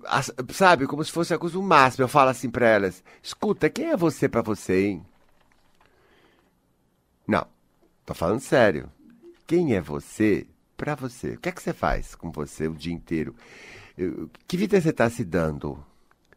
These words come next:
Não, quem é você pra você? Você acha que você é muito isso, pouco aquilo? Quem é você pra você? Que co-, cê, você dá consideração pra você?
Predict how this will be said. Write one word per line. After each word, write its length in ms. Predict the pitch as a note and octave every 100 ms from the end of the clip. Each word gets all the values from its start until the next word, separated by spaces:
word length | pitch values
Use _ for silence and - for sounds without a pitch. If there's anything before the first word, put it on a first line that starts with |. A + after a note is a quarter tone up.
| _ _ _
Não, 200 | C3+ -
quem 320 | - F3+ G#3+
é 60 | F#3+
você 400 | C3+ B2+ - C#3+
pra 160 | D3
você? 540 | D#3 D#3+ - F#2+ D2+ C#2+ _ _ _ _ - _ _ _
Você 140 | - F#2
acha 160 | F#2+
que 100 | -
você 200 | E2+ G2+
é 140 | E2+ C#2
muito 440 | E2 G2+ - E2+
isso, 320 | A2 B2+ B2
pouco 300 | - F#2+ -
aquilo? 560 | D2+ - A#2 C3 B2 -
Quem 280 | - G#3+ C4
é 60 |
você 320 | F#3+ E3+ -
pra 140 | A#2 A2+
você? 420 | G2 F2 - D#2+
Que 140 | -
co-, 180 | - - -
cê, 180 | - -
você 200 | - -
dá 100 | -
consideração 720 | C4+ - G#2 F2+ D#2 - F#2
pra 140 | B1
você? 500 | - - B2 A#2+ E2+